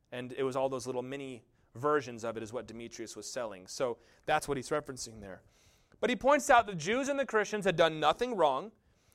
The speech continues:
and if Demetrius didn't like it, he could take them to court. And he says, "We're in danger of being in trouble for rioting." Ephesus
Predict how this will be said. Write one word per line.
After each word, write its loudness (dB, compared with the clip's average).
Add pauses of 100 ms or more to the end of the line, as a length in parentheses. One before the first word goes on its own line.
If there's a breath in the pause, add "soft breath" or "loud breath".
and 0
if 2
Demetrius 2
didn't 4
like 4
it, 0
he -4
could -4
take -4
them -8
to -6
court. -2 (840 soft breath)
And -2
he 0
says, 2
"We're 4
in -2
danger -4
of -6
being -6
in -10
trouble -2
for -4
rioting." -2 (260)
Ephesus -2